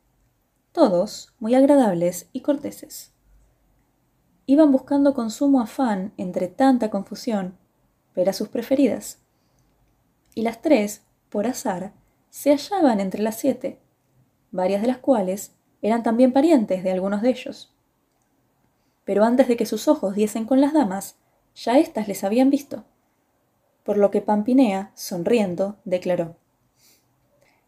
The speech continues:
"He aquí cómo la fortuna favorece nuestros principios,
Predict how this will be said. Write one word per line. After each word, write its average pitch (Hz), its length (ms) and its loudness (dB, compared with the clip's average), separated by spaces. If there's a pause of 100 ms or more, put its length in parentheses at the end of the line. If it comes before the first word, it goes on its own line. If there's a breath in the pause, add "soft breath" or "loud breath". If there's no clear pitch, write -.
(120)
"He 247 180 8
aquí 240 260 4
cómo 240 240 2
la 220 100 6
fortuna 220 460 2
favorece 202 480 0
nuestros 208 280 -4
principios, 208 720 -4